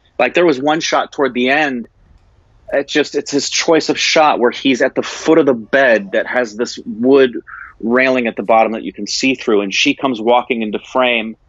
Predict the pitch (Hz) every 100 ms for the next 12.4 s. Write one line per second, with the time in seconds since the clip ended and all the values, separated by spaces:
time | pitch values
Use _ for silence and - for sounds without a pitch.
0 | _ _ _ - 120 135 143 135 123 131
1 | 131 117 95 - - _ _ - 123 143
2 | 127 123 120 - - _ - 113 113 120
3 | 117 - 123 113 110 143 151 - 139 127
4 | 127 123 120 117 107 98 110 107 95 98
5 | 113 110 87 101 110 101 - - _ _
6 | _ - 110 113 117 - - 127 123 110
7 | - - 110 104 107 123 127 - 127 120
8 | 113 _ - - _ - 120 113 101 104
9 | 98 - - 107 110 127 120 120 120 139
10 | 151 139 131 120 143 143 110 110 _ _
11 | - 151 143 - 139 104 110 98 92 98
12 | 98 92 92 85